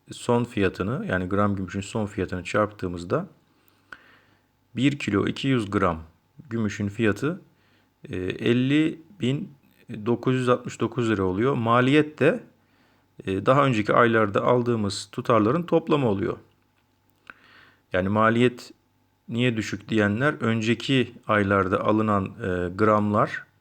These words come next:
gümüşler daha ucuz olduğu için ve on üç bin lira civarında da bir kar oluşuyor.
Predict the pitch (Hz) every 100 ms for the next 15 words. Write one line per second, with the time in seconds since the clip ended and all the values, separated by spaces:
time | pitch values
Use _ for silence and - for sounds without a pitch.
0 | _ _ _ - 101 95 - 160 190 -
1 | _ _ _ _ - 127 165 131 117 110
2 | 98 92 82 - - - _ _ - 139
3 | 185 - _ _ _ _ _ - 151 143
4 | - 113 104 107 113 127 117 107 123 160
5 | 160 - 139 117 95 - - -